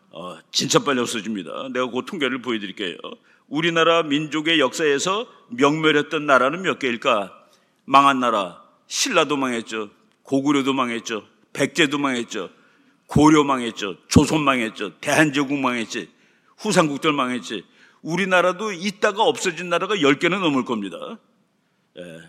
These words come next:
그러니까 소련이라는 나라 망한 지는 한 삼십 년밖에 안 되죠. 소련이 망해가지고 지금 러시아가 됐습니다.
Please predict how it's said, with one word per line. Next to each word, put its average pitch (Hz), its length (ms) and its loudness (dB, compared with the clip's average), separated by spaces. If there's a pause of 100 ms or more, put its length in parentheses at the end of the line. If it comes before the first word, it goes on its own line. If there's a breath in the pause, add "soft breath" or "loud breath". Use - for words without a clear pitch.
그러니까 151 560 2
소련이라는 180 640 0
나라 185 280 4
망한 175 300 0
지는 190 180 -2
한 214 140 -2
삼십 220 320 -4
년밖에 175 320 -2
안 214 80 -2
되죠. 165 320 -6 (880)
소련이 190 400 -2
망해가지고 170 560 0
지금 180 260 -4
러시아가 131 440 2
됐습니다. 101 400 -6